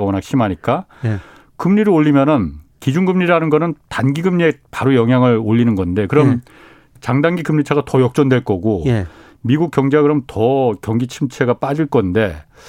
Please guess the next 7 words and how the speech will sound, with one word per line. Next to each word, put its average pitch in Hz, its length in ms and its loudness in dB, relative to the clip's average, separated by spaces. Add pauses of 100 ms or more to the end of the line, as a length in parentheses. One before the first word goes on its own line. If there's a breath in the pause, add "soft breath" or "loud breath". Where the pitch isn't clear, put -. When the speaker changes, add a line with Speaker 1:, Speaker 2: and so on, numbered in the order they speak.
(500 loud breath)
Speaker 2:
제가 170 280 0
연방준비제도 175 920 2
회장, 160 240 0
의장이라면은 127 840 2 (240)
"아, 95 200 -8 (100)
지금은 127 640 0
금리를 131 640 2